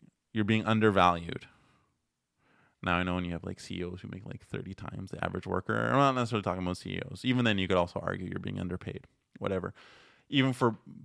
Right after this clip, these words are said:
players who play basketball, hockey, soccer, you know, they get paid millions of dollars. Even then, I would argue, even though they're getting paid millions of dollars, they're still being undervalued, because whatever they contribute to the team, the team makes the most money. And so they don't care if you get hurt.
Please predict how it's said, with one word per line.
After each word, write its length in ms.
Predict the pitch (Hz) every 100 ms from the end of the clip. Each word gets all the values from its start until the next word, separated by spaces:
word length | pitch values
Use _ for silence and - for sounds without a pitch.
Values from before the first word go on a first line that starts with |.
| - _
players 340 | - 131 82
who 80 | -
play 280 | - 90 90
basketball, 440 | 87 85 92 90
hockey, 600 | 87 92 92 98 101 95 107
soccer, 560 | - 82 104 95 98 - -
you 100 | 95
know, 140 | 82
they 100 | 95
get 140 | -
paid 220 | - 110 101
millions 360 | 107 101 104
of 80 | 92
dollars. 540 | 87 92 85 98 - -
Even 240 | 113 101
then, 160 | 101 107
I 80 |
would 100 | 92
argue, 600 | 87 90 87 85 85 95 - -
even 240 | 82 107 95
though 80 | 90
they're 120 | 90
getting 240 | 90 90
paid 180 | 92 87
millions 220 | - 92
of 60 | 95
dollars, 180 | - -
they're 80 |
still 160 | - 113
being 180 | 95 85
undervalued, 720 | 85 85 82 82 87 95 101 - _ _ -
because 240 | - 92
whatever 240 | 95 101 104
they 100 | 104
contribute 680 | - 98 98 110 98 104
to 120 | - 104
the 120 | 98
team, 400 | - 139 208 170
the 80 | 156
team 320 | - 147 135
makes 300 | 120 - -
the 100 | 101
most 300 | 95 92 -
money. 380 | 92 87 - 117 _ _ _ _ _ _ - - - _ -
And 180 | 92 92
so 160 | 95
they 120 | 98
don't 140 | 113 -
care 200 | 120 107
if 100 | 101
you 100 | 92
get 140 | 87
hurt. 300 | 87 98 -